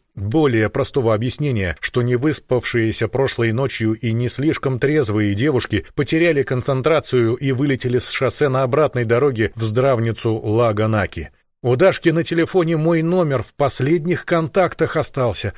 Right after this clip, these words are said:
и если отследить мой телефон по спутникам или станциям связи, можно выйти на эту базу рыбаков, а у твоих и моих недругов такие технические возможности имеются. Артур, мне очень страшно.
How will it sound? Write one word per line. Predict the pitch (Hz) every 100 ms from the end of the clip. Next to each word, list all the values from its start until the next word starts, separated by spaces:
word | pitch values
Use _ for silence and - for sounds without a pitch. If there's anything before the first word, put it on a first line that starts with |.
| -
и | 110
если | 107 170 - 151
отследить | 156 143 135 139 151 156 165
мой | 120 139 143
телефон | 107 143 143 165 143
по | -
спутникам | 135 - 165 - 139 - 131
или | - 127
станциям | 131 - 143 - 147 135
связи, | 151 170 143 123
можно | 151 135 143 131
выйти | 165 143 151
на | 147 151
эту | 156 156 135
базу | 110 139 131 143
рыбаков, | 139 139 127 131 - - -
а | 110
у |
твоих | 113 143 165 156 143
и |
моих | 151 156 -
недругов | 127 170 160 135 110 101 - -
такие | - 127 180 143
технические | 151 - 170 - - 151
возможности | 143 139 170 139 151 - 151 160
имеются. | 180 175 127 - 95 - _ -
Артур, | 117 117 160 156
мне | 127 139 143
очень | 151 170 170
страшно. | - 196 170 147 156 123